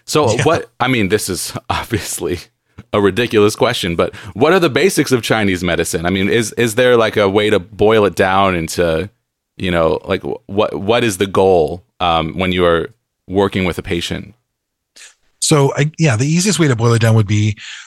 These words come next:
Speaker 2: trying to get you back into homeostasis. So if your body is out of balance, it's trying to bring the balance back to whatever happens to be showing up. So it's either deficiency or an excess of whatever we're looking at, whatever diagnosis we're looking at,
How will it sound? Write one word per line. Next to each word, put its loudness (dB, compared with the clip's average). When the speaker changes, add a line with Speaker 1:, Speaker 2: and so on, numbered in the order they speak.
Speaker 2:
trying -2
to 0
get 0
you 0
back -2
into -4
homeostasis. -4
So -4
if -6
your -2
body 0
is -2
out -2
of -8
balance, -6
it's -2
trying 0
to -4
bring 0
the 2
balance 0
back -4
to -2
whatever 0
happens -6
to -12
be -12
showing -4
up. -12
So 0
it's 0
either 2
deficiency 0
or 0
an -4
excess -4
of -4
whatever 0
we're 0
looking -4
at, -2
whatever -2
diagnosis -8
we're -4
looking -2
at, -2